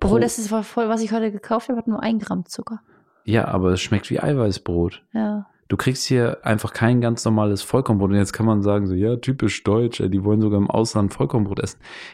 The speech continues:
Speaker 2: Ja, wenn ich die Wahl habe zwischen, ich esse hier typisch amerikanisch Pancakes zum Frühstück
Speaker 1: Mit
Speaker 2: mit
Speaker 1: Hash Browns.
Speaker 2: mit Hash Browns und sowas, dann bin ich nach
Speaker 1: Und
Speaker 2: diesen,
Speaker 1: Bacon.
Speaker 2: dann bin ich nach diesen, äh,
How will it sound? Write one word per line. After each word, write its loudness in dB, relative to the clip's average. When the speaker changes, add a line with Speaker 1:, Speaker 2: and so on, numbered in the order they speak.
Speaker 2:
Ja, 2
wenn 4
ich -2
die 0
Wahl 2
habe 0
zwischen, 0
ich -4
esse -2
hier 0
typisch 0
amerikanisch 0
Pancakes 0
zum 2
Frühstück 0
Speaker 1:
Mit 2
Speaker 2:
mit 4
Speaker 1:
Hash -2
Browns. 0
Speaker 2:
mit -2
Hash 0
Browns 2
und 2
sowas, -2
dann 4
bin 2
ich 0
nach 2
Speaker 1:
Und 0
Speaker 2:
diesen, 2
Speaker 1:
Bacon. 2
Speaker 2:
dann 2
bin 4
ich 4
nach 2
diesen, 2
äh, -2